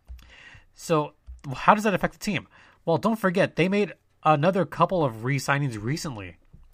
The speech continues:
Um, most notably, they re-signed Nick Deslauriers to a two-year, two million dollar extension. That's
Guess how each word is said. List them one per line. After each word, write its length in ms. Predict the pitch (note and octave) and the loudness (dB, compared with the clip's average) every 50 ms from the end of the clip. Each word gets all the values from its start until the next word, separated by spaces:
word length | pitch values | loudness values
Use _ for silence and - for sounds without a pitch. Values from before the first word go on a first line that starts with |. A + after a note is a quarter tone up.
| - - - - | -20 -20 -10 -2
Um, 360 | C#3 C3 B2+ A#2+ A#2+ A#2 A2 - - - - - - - - - _ _ - | 0 2 4 2 2 0 -4 -12 -18 -20 -20 -20 -20 -20 -20 -20 _ _ -2
most 320 | C3+ C3+ D#3 E3 D3+ - | 4 6 6 6 4 2
notably, 500 | D#3 C#3+ E3+ F3+ F3 C#3 B2+ B2+ B2+ A#2+ | 0 0 2 2 0 0 -2 -2 -2 -2
they 260 | A2 A2+ B2 C3 D3+ | -2 0 0 2 2
re-signed 680 | D#3 C#3 B2 C3 C#3+ C#3 C#3 - C#3 C3 C3+ C3 B2+ - - - - - | 0 -2 -4 -2 -4 -2 -2 -2 0 0 0 -2 -4 -8 -12 -14 -12 -8
Nick 320 | C#3 B2+ C#3+ C#3+ - - | -6 -6 -6 -6 -8 -8
Deslauriers 800 | - D3 B2+ A#2 B2+ C#3+ F3 F#3 D3+ A#2+ A2+ G#2 G2 F#2 F2+ - _ - - - - - _ _ _ _ _ _ - | -6 -4 -2 2 4 4 4 4 4 0 0 -2 -4 -6 -8 -12 _ -20 -20 -20 -20 -20 _ _ _ _ _ _ -16
to 220 | - - C#3+ C3 | -10 -6 -6 -6
a 60 | A#2+ | -6
two-year, 480 | - - - - C#3+ C3+ B2+ B2+ B2 A#2+ | -6 -10 -10 -8 -6 -6 -4 -4 -4 -6
two 320 | - - - - D3 C#3 | -6 -8 -14 -12 -10 -10
million 260 | C3 B2 B2 B2 B2 | -8 -6 -6 -6 -4
dollar 260 | A2+ A#2 A2+ A2+ A2+ A2+ | -2 -2 0 0 -2 -4
extension. 440 | G2+ - - B2 G#2+ - C3 B2 | -8 -10 -10 -12 -10 -10 -10 -8
That's 240 | A2+ A2 G#2 - - | -6 -6 -8 -8 -10